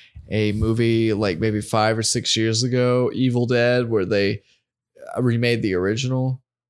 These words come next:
Um, but nothing beats Evil Dead Two. I think that's the best one. It has the perfect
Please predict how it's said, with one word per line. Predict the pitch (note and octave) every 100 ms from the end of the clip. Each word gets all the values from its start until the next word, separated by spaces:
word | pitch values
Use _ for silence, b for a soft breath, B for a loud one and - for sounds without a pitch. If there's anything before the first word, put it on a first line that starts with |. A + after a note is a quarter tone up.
| _ -
Um, | G#2 G2 F2+ F2+ - _ _ _
but | B2+ C3+
nothing | D#3 D3 C3
beats | B2 A#2 -
Evil | A#2 A#2
Dead | - F#2 F#2
Two. | - G#2+ F#2 - _ _ _ _
I | G#2+
think | A2+ G#2+
that's | F#2 F2 -
the |
best | E2 D#2+ - -
one. | F#2 F2+ -
It | A2+ A2
has | A2+ G#2 -
the | A#2+
perfect | A#2 C3+ B2 A#2+ -